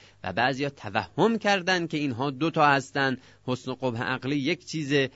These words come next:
ملازمه بین حسن و قبح عقلی با حسن و قبح شرعی چیزی دیگریه.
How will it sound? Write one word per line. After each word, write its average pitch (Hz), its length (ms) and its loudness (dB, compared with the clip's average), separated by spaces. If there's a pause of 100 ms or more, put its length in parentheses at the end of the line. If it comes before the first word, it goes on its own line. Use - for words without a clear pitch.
(180)
ملازمه 113 680 2
بین 147 260 0
حسن 135 320 -6
و - 20 -6
قبح 135 200 -6
عقلی 123 340 -6
با 117 180 -2
حسن 117 200 -8
و 113 40 -8
قبح 110 140 -6
شرعی 101 360 -8
چیزی 123 320 -8
دیگریه. 104 580 -4